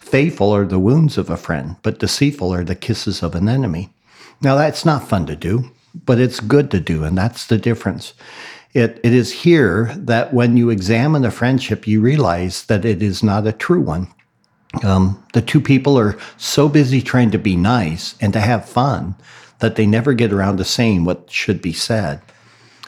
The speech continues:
And at times, this is simply because they don't know if they were to correct a person, or, uh, uh, uh, because they're afraid that they would become fair game too, and that, that they don't want their weaknesses revealed, and they don't want their folly discussed. So they both just agree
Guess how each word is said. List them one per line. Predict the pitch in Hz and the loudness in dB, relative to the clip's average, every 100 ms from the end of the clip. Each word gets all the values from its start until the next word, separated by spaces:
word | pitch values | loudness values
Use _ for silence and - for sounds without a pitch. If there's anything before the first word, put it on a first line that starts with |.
| - | 0
And | 110 | 2
at | 110 - - | 2 -4 -12
times, | - 147 143 113 104 | -2 2 4 4 4
this | 135 - | 0 0
is | - | 0
simply | 143 139 127 | 0 2 2
because | 101 127 117 | 2 -2 0
they | 117 | 0
don't | 113 117 | 2 2
know | 107 120 120 | 2 4 2
if | 107 | 0
they | - 104 | 0 0
were | 101 104 98 - | 2 -2 -4 -12
to | - - | -20 -10
correct | - 113 120 - | -2 0 0 -2
a | |
person, | 160 - 85 - - 85 - _ - - - - | -4 -2 -4 -4 -8 -8 -12 _ -20 -20 -14 -2
or, | 95 92 | 0 0
uh, | 120 101 - | -2 -4 -4
uh, | - - - - | -6 -6 -10 -10
uh, | - 101 92 - _ _ - | -4 -4 -4 -10 _ _ -20
because | - 120 127 110 | -4 0 0 2
they're | 120 | 0
afraid | - 123 107 | 2 0 0
that | 110 | -2
they | 113 | 2
would | 127 113 | 2 2
become | - - 110 | -2 -2 -2
fair | 95 123 104 | 0 0 0
game | 101 104 90 90 | 0 -2 -2 -2
too, | - 151 | 2 4
and | 104 90 | 4 2
that, | 101 - - - | -2 -4 -14 -6
that | - 101 | -4 -2
they | 113 117 | 2 2
don't | 127 127 107 | 4 2 2
want | 110 113 | 0 0
their | 120 127 | 0 2
weaknesses | 123 98 90 82 92 80 | 2 -2 -6 -6 -6 -6
revealed, | 92 85 80 87 82 | -4 -4 -2 -2 -2
and | 92 92 | 0 2
they | 117 | 2
don't | 123 | 2
want | 120 139 - | 2 2 2
their | 113 | 0
folly | 135 110 85 78 | 2 2 2 0
discussed. | 78 98 - 85 80 | -4 -4 -2 -4 -2
So | 127 | 0
they | 110 117 | 2 2
both | 139 180 - | 2 2 2
just | 156 - | 0 2
agree | 117 110 117 113 107 - | -2 2 4 4 2 -4